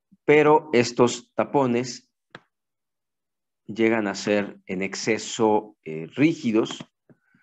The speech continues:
eh, no se deforman ni se destruyen con facilidad. A veces se forman agujas.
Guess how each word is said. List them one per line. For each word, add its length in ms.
eh, 340
no 140
se 160
deforman 720
ni 120
se 100
destruyen 460
con 160
facilidad. 760
A 140
veces 220
se 80
forman 340
agujas. 760